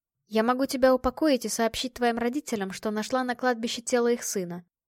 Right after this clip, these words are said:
Или могу тебя упокоить и где-нибудь тихонечко закопать, чтобы они и дальше думали, что ты пропал. Выбирать тебе». «А ты жестокая». «Я некромант. А ты выбирай. Имя свое ты узнал, значит, можешь, наконец, упокоиться с миром».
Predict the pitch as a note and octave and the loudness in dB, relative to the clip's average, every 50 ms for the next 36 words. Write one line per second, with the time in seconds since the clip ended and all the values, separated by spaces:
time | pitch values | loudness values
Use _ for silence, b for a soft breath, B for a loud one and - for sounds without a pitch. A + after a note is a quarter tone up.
0 | _ _ A3+ A#3 C4 C4+ C#4 C#4+ C4+ D4+ D4 - C4 C#4+ C#4 C4+ C4+ - C#4 - | _ _ 4 6 8 8 8 6 2 2 0 0 2 4 4 4 4 2 0 0
1 | - E4+ D#4 B3+ - A#3 A3 G#3+ C4 C4 C4+ C4 C4 B3 - B3 - - C4+ C4+ | 2 2 2 2 0 -2 -4 -2 -2 -2 0 -2 -4 -4 -6 -6 -6 -4 -4 -4
2 | C4 - - - C4+ B3+ C4 - C#4 C4+ - A3 F#3 E3+ - - - G#3 G3 G#3+ | -6 -6 -6 -4 -4 -4 -2 0 0 0 2 2 0 0 -2 -4 -4 0 2 2
3 | G#3 G#3 G#3+ A3 A3+ G#3+ G#3+ G3 F#3 - - G3+ G#3+ C4+ C#4+ C#4 A3 G3 F#3+ - | 2 2 0 -2 0 2 2 0 0 0 -2 0 0 2 2 2 0 -2 -2 -2
4 | G3+ F#3+ - A#3+ A#3 - A#3 A#3 - F#3+ E3+ - - _ _ _ - G#3 A3 G3+ | -4 -4 -2 -2 0 0 -2 0 -2 -4 -4 -4 -8 _ _ _ -2 0 4 6
5 | A3 A3+ B3 B3+ - - - A3+ G3+ - - - _ _ _ _ _ _ _ _ | 6 6 6 4 0 -4 -8 -6 -6 -6 -8 -10 _ _ _ _ _ _ _ _
6 | _ _ _ _ _ _ _ _ _ _ _ _ - A3+ G#3 - A3 G#3 F#3+ A3+ | _ _ _ _ _ _ _ _ _ _ _ _ -6 -6 -4 -2 -2 -2 0 0
7 | A#3 - - - G#3+ G3+ - G#3+ G#3 G#3 G#3+ A3 G#3 - _ _ _ _ _ _ | -2 -2 0 -2 -2 0 0 0 0 0 0 -2 -6 -10 _ _ _ _ _ _
8 | _ _ _ _ _ _ _ - B3+ B3+ B3+ B3+ B3 B3 B3 C4+ B3+ A#3+ A3+ G3+ | _ _ _ _ _ _ _ -2 0 2 2 2 2 0 0 0 0 0 0 -2
9 | F#3 F#3 - - _ _ _ _ _ - A3+ A3 C#4+ C#4+ D4+ D#4 C#4 - D4+ A#3+ | -6 -8 -12 -18 _ _ _ _ _ -6 0 2 4 4 4 4 4 4 6 6
10 | A3+ A#3+ B3 - _ _ _ _ _ - C#4+ D4 D4 D4 - - C#4 C#4 C#4 C4+ | 4 2 0 -2 _ _ _ _ _ -4 -2 0 0 0 2 4 6 6 6 6
11 | C4+ - C4+ C4+ B3+ B3 C4 C#4 D4+ D4 C4 A#3 - - - A3+ - A3 A3+ A#3 | 4 4 2 2 2 0 0 0 2 2 2 0 -2 -2 -2 -4 -2 0 2 2
12 | A#3 A#3 A#3 A#3 - A#3+ A#3 A#3 A#3 A#3 - A3+ - A#3 A3+ - A#3 A#3 A#3 A#3 | 2 0 -2 -4 -2 -2 -2 -2 -2 -2 -2 0 0 0 2 4 4 4 4 4
13 | C#4+ - - A#3 G#3 F#3+ F3+ F3 F3+ F3+ | 0 -6 -6 -6 -6 -4 -4 -6 -8 -10